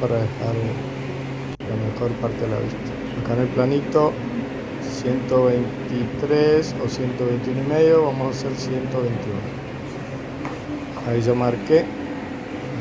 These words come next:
Bueno, a los ciento veinte y medio decidí hacerlo, por las dudas, para tener un poquito de volumen.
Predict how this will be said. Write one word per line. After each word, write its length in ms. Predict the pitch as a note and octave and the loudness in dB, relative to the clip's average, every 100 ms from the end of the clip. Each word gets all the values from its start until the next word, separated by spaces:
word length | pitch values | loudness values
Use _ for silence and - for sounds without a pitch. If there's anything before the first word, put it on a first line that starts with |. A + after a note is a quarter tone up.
| A2+ A2 - - - G#2 G#2+ - - - | -4 -4 -6 -6 -4 -4 -6 -8 -8 -4
Bueno, 200 | A2+ A2 A2+ | -4 -4 -2
a 40 | G#2+ | -2
los 80 | |
ciento 440 | G#2+ B2 A#2+ A#2 A#2 | 0 0 2 4 4
veinte 320 | B2 B2 A#2 | 4 2 0
y 20 | |
medio 340 | B2 A#2+ A2+ B2 - - - - - - - - - A#2 | 0 2 2 0 -2 -8 -8 -8 -8 -8 -10 -8 -6 -4
decidí 360 | G#2+ A2+ A2+ A#2+ | -4 0 2 2
hacerlo, 460 | - C3+ C3 C3+ | 4 4 4 4
por 600 | D3 - - - - B2+ | 0 -2 -4 -4 -4 -2
las 160 | A2+ - | 0 2
dudas, 240 | A#2+ B2+ | 2 2
para 280 | C3+ C3+ A2+ | 2 0 -2
tener 320 | - A2 A2 B2 | -2 0 0 0
un 400 | - - A#2+ A2 | 0 -2 -2 -2
poquito 380 | A2 G#2+ A2+ - | -2 -2 -2 0
de 120 | A#2 A2 | 0 0
volumen. 320 | G#2+ G#2 C3+ | 0 -2 -2